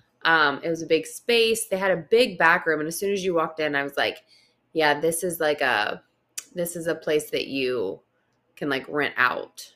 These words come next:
It could be, like, a reception hall or, like, something like that. It had, like, a small bar in the back, um, for you to serve coffee at or whatever. It was really cool. Um, and then lots of, um,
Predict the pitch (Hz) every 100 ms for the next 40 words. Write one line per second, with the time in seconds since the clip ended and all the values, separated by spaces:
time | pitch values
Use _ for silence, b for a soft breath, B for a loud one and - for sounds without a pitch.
0 | - - 156 156 151 147 147 151 170 -
1 | - 156 156 139 135 135 127 - - 180
2 | 160 151 143 143 147 139 151 165 160 147
3 | 147 - - 156 151 156 151 151 147 143
4 | 139 143 139 - _ B B B B -
5 | 147 135 127 139 - 151 147 143 143 -
6 | _ _ - - 185 175 175 160 160 151
7 | 147 143 139 143 - 202 165 160 143 -
8 | 135 143 - _ _ _ - 160 139 123
9 | 123 - _ _ _ _ _ _ _ _
10 | _ - - 185 170 165 151 147 - -
11 | 165 180 202 185 165 - _ - 160 151
12 | 147 160